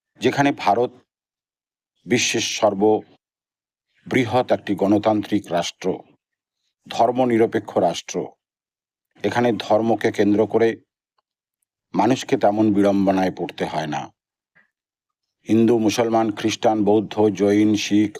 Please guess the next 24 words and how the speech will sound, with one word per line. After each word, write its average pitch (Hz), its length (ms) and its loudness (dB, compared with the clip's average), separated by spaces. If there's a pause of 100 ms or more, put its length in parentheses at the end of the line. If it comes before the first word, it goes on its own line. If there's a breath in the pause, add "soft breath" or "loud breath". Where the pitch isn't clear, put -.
(100)
পার্সিক 101 500 -2
সব 95 240 -2
নিয়ে 101 360 2
মিলেমিশে 98 640 0 (800 soft breath)
একসঙ্গে 104 480 2
বসবাস 87 460 -2
করে। - 240 -10 (1600)
এখানে 110 440 -2 (960)
সংখ্যালঘু 117 720 0
হিসাবে 104 500 0
যারা 101 220 2
পরিচিত, 104 640 -2 (1000)
তাদের 107 280 2
মধ্যে 120 320 0
সংখ্যাগুরু 101 640 0
হচ্ছে 95 260 -4
মুসলমান। 76 640 -8 (1200)
দিনে 120 220 2
দিনে 123 220 0
তাদের 110 320 2
জনসংখ্যা 104 580 0
যেভাবে 98 440 -2
বাড়তে 85 360 -4
থাকে, - 400 -6